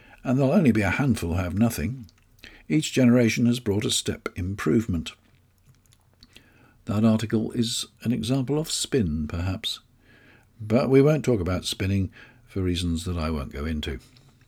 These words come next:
The other story that caught my eye comes from Israel. There, scientists plan to install a fusion reactor into a shipping container. As you know,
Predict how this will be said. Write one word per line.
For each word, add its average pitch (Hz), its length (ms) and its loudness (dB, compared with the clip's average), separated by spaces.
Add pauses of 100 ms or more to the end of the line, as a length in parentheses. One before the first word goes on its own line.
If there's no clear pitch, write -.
(1120)
The 160 80 6
other 285 160 10
story 113 360 8
that 92 140 0
caught 113 200 2
my 101 200 2
eye 139 240 8
comes 175 280 2
from 165 140 -4
Israel. 143 600 2 (520)
There, 143 460 4
scientists 135 640 2
plan 147 320 2
to 127 100 4
install 139 460 2
a 127 100 6
fusion 156 480 4
reactor 135 560 2
into 113 300 2
a 147 80 0
shipping - 420 -2
container. 62 500 -6 (760)
As 95 180 -2
you 107 80 2
know, 151 280 6